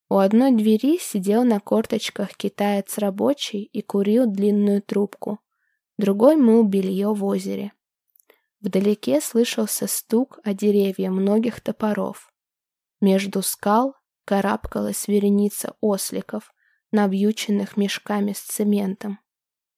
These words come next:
Инженер Корвин объяснил, что сейчас идет прокладка дорог и установка фундаментов для мастерских. Он указал тростью на седловины в горах,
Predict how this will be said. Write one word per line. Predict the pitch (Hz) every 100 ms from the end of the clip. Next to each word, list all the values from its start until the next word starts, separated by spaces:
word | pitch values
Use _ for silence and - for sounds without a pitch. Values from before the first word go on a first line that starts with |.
| -
Инженер | 214 214 233 269 -
Корвин | - 285 349 262 208
объяснил, | - 208 233 - 214 202 214 - _ _ -
что | - 208
сейчас | - 214 - 254 320 -
идет | 202 202 -
прокладка | - 202 - 214 214 -
дорог | 190 196 202 262 - _ _ _
и | 214
установка | 202 - - 202 220 - 214
фундаментов | - 202 196 196 202 214 208 196 -
для | 196
мастерских. | 202 196 - 202 - - 196 185 - _ _ _ _ _ _ _ _
Он | 240 269
указал | 233 202 202 202
тростью | - 202 233 254 - 202
на | 196
седловины | - 202 202 196 214 226
в | 208
горах, | 196 196 190 196 -